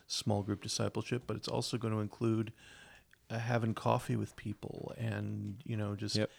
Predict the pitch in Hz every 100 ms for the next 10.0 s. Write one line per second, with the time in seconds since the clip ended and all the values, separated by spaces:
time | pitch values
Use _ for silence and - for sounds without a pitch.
0 | - - 113 110 107 123 110 110 - 107
1 | 104 107 - - - - 107 104 104 120
2 | 110 101 98 98 104 92 - 85 85 -
3 | _ - 117 - - _ _ 110 - -
4 | - - 143 139 139 127 120 123 120 117
5 | 110 104 - 107 104 107 113 - 113 113
6 | 139 139 104 98 98 104 104 107 113 107
7 | 101 107 110 113 113 117 - 107 - 101
8 | - 98 - 117 104 - - - - 113
9 | 110 107 110 - - 123 131 110 98 98